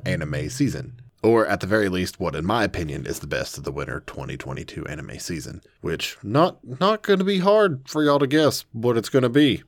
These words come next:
by any slight bit of the imagination. But you know what? We're here. We're gonna talk about it because I have a lot to sit down and discuss with you all.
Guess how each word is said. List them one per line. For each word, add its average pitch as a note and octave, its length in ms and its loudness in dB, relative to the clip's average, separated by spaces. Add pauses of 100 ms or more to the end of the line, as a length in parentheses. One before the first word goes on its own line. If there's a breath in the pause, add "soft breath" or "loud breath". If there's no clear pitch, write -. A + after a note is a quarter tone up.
by F#2 180 2
any G2 240 -2 (240)
slight E2 360 0
bit F2+ 140 0
of D2+ 100 -2
the D#2+ 100 -2
imagination. D2+ 680 -4
But D2 160 -10
you F#2+ 60 -6
know C3+ 120 2
what? D#3+ 240 0
We're D#3+ 160 6
here. A#2+ 420 2 (160 soft breath)
We're C#3 140 4
gonna C3+ 220 4
talk D2+ 260 0
about G1+ 300 -2
it - 180 -6
because D2+ 280 -4
I G2 640 4
have D#2 560 0
a B2+ 80 2
lot - 320 0
to - 80 -10
sit A#1+ 220 -6
down C#2 440 -4
and C2 220 -8
discuss - 540 -8
with - 160 -8
you D2+ 160 -4
all. D2 300 -2